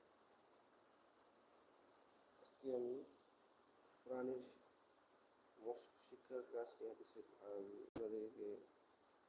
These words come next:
মস্ক শিক্ষার জন্য প্রাণ মুক্তি পাওয়াতে এই জন্য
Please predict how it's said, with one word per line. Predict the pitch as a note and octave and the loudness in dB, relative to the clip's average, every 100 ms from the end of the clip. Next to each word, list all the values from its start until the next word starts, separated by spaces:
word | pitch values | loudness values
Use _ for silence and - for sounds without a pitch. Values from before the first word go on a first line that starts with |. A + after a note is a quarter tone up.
| - - - | -20 -20 0
মস্ক | A2 A#2+ - | 2 2 -2
শিক্ষার | C3+ - B2+ | -10 -2 0
জন্য | A#2+ A#2+ | 4 4
প্রাণ | A2+ A2+ | 4 2
মুক্তি | A2 - - | 0 -4 0
পাওয়াতে | G#2+ G#2 A2+ B2+ - - - - - - - - - | 0 2 -2 -2 -8 -18 -20 -20 -20 -20 -20 -20 -6
এই | A2+ | 2
জন্য | B2 | 2